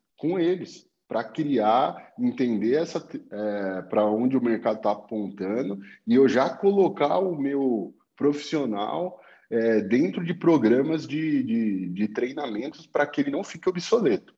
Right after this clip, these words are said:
né? A gente só precisa realmente investir na, na, na, na, na pessoa certa, né? Então, a gente tem muito isso de entender assim, "Meu, e-, esse cara tem brilho nos olhos, ele tem fome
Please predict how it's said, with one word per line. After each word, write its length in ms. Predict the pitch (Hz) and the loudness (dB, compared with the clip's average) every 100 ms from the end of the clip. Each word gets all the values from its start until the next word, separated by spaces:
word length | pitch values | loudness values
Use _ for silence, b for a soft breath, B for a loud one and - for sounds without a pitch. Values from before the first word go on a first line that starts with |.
| _ | _
né? 120 | 87 | -4
A 80 | 98 | -2
gente 200 | 98 107 | 0 -2
só 120 | - | -2
precisa 680 | 120 127 113 127 143 165 156 B B - | 0 -2 -2 -2 -2 -2 -4 B B -2
realmente 1040 | 127 139 107 110 131 131 143 151 139 107 | 0 0 0 -2 -4 -6 -6 -2 -2 -2
investir 800 | 127 127 131 123 - 127 - - | 0 0 0 -2 -4 0 2 0
na, 320 | 170 160 143 | -2 -8 -6
na, 140 | 123 123 | -4 -2
na, 480 | 110 107 104 92 - _ _ - | -2 -2 -4 -6 -12 _ _ -10
na, 220 | 95 90 | -6 -4
na 140 | 87 | -4
pessoa 420 | 87 123 - 143 135 | -2 -2 0 0 0
certa, 460 | - 123 98 95 | 2 0 0 -6
né? 200 | 87 98 - | -10 -12 -16
Então, 120 | - 113 | -4 -2
a 60 | |
gente 220 | 110 127 | -2 -4
tem 120 | 131 131 | 0 2
muito 300 | 135 139 120 | 2 0 -2
isso 220 | 110 104 | -2 -6
de 80 | 101 | -6
entender 300 | 104 107 113 | -2 0 0
assim, 160 | 104 | -2
"Meu, 220 | 117 95 B B B | -4 -4 B B B
e-, 100 | 98 - | -6 -4
esse 200 | 117 - | -2 0
cara 220 | 135 135 | 0 4
tem 160 | 127 | 2
brilho 260 | 104 120 110 | 4 4 2
nos 160 | 95 101 | 2 2
olhos, 240 | 110 95 | 2 0
ele 160 | 101 104 | -4 -4
tem 160 | 135 | -4
fome 540 | - - 131 117 82 | -4 -4 -2 -2 -6